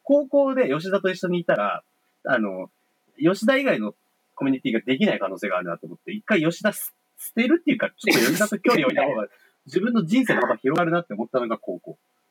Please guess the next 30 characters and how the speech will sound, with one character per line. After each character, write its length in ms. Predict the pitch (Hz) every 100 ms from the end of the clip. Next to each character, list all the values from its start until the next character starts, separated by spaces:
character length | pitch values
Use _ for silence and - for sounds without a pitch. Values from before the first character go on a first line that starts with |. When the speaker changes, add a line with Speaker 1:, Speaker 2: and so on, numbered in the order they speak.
| _ _ _ _ _ _ _ _ _
Speaker 2:
ね、 160 | 151 131
距 220 | - 269
離 120 | 277 160
を 60 |
置 60 | 143
か 80 | 151
な 100 | 160
く 80 | 165
て 80 |
も 60 | 139
別 180 | 123 120
に 120 | 127
い 20 |
い 40 | 127
だ 100 | 107
ろ 120 | 117
う 40 |
よ。 160 | - - 180
距 160 | - 220
離 140 | 247
を 40 | 135
置 120 | 139
く 40 |
っ 20 |
て 80 | 131
い 60 | 127
う 40 |
か、 120 | 120
ま 320 | 113 110 -
あ。 40 | -